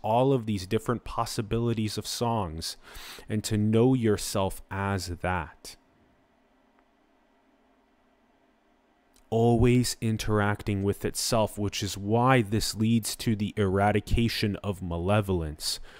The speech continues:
You can't hurt another being because you recognize it is the one infinite creator.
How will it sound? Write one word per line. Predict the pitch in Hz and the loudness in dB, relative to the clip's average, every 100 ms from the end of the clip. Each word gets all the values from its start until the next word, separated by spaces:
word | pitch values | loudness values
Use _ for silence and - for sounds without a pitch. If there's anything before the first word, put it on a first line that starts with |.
| - - | -18 -6
You | 107 - | -4 -4
can't | - 139 139 147 - - - - | 0 2 4 2 0 -8 -12 -16
hurt | - - 139 147 - - - - - - | -12 0 6 6 6 -2 -6 -10 -8 0
another | 117 110 117 120 117 110 - 113 113 | 2 4 2 2 4 2 0 -6 2
being | 117 143 117 95 90 92 | 4 6 4 2 -2 -4
because | 113 - 123 104 | -6 -2 0 2
you | 107 | 0
recognize | 98 110 113 123 101 98 90 85 82 - - | 2 2 0 -2 -2 -2 -2 -4 -6 -8 -8
it | 98 - | -8 -4
is | 117 113 87 - - - - | 0 2 0 -4 -8 -14 2
the | 107 | 2
one | 95 104 101 - | 4 4 2 0
infinite | 98 - 104 92 - | -4 -2 -2 -2 -6
creator. | - 90 90 110 95 76 | -10 -6 0 2 2 -2